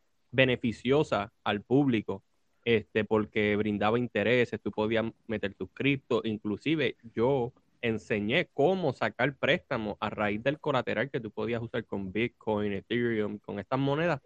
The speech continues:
con tal de no venderlas. Luego de ver el bu-, el bear market, que es lo que estaba hablando Jorge, es un momento que ahora que yo veo, ¿verdad? Y puedo sobrevivir un bear market y ya he visto un ciclo entero,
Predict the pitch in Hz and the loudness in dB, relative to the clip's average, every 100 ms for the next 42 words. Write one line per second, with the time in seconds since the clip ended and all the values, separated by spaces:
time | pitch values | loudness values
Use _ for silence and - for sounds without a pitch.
0 | _ - 107 107 151 165 120 110 135 131 | _ -6 -4 0 0 0 0 0 -2 -2
1 | 107 120 117 104 - _ _ _ _ _ | -2 -2 -2 -6 -12 _ _ _ _ _
2 | _ _ - 120 143 185 165 156 120 - | _ _ 2 4 6 4 4 2 2 -4
3 | _ _ _ 110 127 185 143 120 - 120 | _ _ _ 2 4 6 2 -2 0 2
4 | 110 104 135 185 117 165 - 95 - _ | 2 2 2 4 2 0 -4 -12 -14 _
5 | _ _ _ _ 104 123 143 156 - 117 | _ _ _ _ 0 2 2 -2 0 2
6 | 135 135 135 143 117 131 139 107 98 _ | 2 2 0 0 2 2 2 -4 -10 _
7 | _ _ - 131 131 156 170 165 160 180 | _ _ -2 -2 0 0 2 2 2 2
8 | 160 131 - 110 104 - 104 101 160 180 | 0 -4 0 0 0 -2 -2 2 2 2
9 | 120 - 101 107 131 135 160 147 107 104 | 0 0 0 2 2 2 2 4 2 2
10 | 120 139 110 107 135 135 131 120 107 101 | 0 0 2 2 2 0 0 0 0 0
11 | 113 139 127 131 123 120 127 - 120 117 | 0 0 2 4 4 2 0 0 0 0
12 | - 110 104 101 95 104 110 131 - 143 | -2 -4 -2 -2 -2 0 0 -2 0 2
13 | 131 113 123 120 143 135 143 120 107 139 | 2 2 -2 -2 -2 -2 0 -2 0 2
14 | 131 107 | 2 0